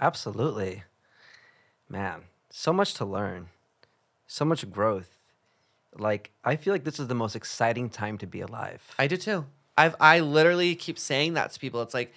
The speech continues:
Speaker 2: yes, we're living in a very dark time, and every
Speaker 1: But is it?
Speaker 2: It is.
Speaker 1: I think we're noticing and talking about the darkness.
Speaker 2: Sure,
Speaker 1: but
Speaker 2: but it's
Speaker 1: I,
Speaker 2: always been there.
Speaker 1: but in a friendly way, I'm gonna challenge you on
Speaker 2: Okay,
Speaker 1: that.
Speaker 2: I like it. I like
Speaker 1: I
Speaker 2: to be
Speaker 1: think
Speaker 2: challenged.
Speaker 1: there's never been a better time to be alive.
Speaker 2: Okay.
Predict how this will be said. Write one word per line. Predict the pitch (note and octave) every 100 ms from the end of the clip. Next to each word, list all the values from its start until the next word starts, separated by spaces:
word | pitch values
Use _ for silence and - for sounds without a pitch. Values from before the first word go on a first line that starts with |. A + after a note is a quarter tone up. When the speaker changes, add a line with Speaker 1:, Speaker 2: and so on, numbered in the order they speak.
| - - -
Speaker 2:
yes, | D3+ F3 A3 A#3 -
we're | A3
living | G3+ E3 G3+
in | G3+
a | G3
very | D#3+ D#3 E3
dark | D3 C#3 -
time, | - A#2+ G2 F2+
and | B2 C3+
every | C#3 C#3+ D3+ D#3 -
Speaker 1:
But | D3 D3+
is | D3+ F#3+
it? | G4+ G#4 - - -
Speaker 2:
It | F#3
is. | D#3+ D3+ - _ -
Speaker 1:
I | E3+
think | G3 A#3 B3+ - -
we're | C3+ B2+
noticing | B2 B2 C3+ D#3 G#3+ C4+ B3+ F3 - D3 C#3 A#2
and | G#2+
talking | - - - A2+ E3 - C#4+ C#4
about | A3+ B2+ G#2+
the | G2+
darkness. | F#2 F#2+ F#2 - E2 E2+ B2+ - -
Speaker 2:
Sure, | - D#3+
Speaker 1:
but | A#2
Speaker 2:
but | C#3
it's | C3+
Speaker 1:
I, | D3+
Speaker 2:
always | C#3 A#2+
been | C#3 D3
there. | E3 A3
Speaker 1:
but |
in | A#3
a | D3
friendly | - G#3 C#4 D#4
way, | A#3+
I'm | F#3
gonna | F#3 G3
challenge | G#3+ A#3+ A#3+ E3
you | C#3
on | D3
Speaker 2:
Okay, | G#3+
Speaker 1:
that. | G#3
Speaker 2:
I | F#3
like | A#3 D#4
it. | G#4+ E3 C3
I | D3
like | E3
Speaker 1:
I | B3+
Speaker 2:
to | D#4+
be | F4
Speaker 1:
think | A3+
Speaker 2:
challenged. | E3+ C#3 A2+ A#2+ - -
Speaker 1:
there's | B2+ C3 A#2+
never | C3 D3 E3+ D#3+
been | C#3+ B2+
a | B2
better | G#2+ G#2+
time | - F#2 F#2+
to | -
be | E2+
alive. | - C#2+ - - -
Speaker 2:
Okay. | E3+ F#3 E3+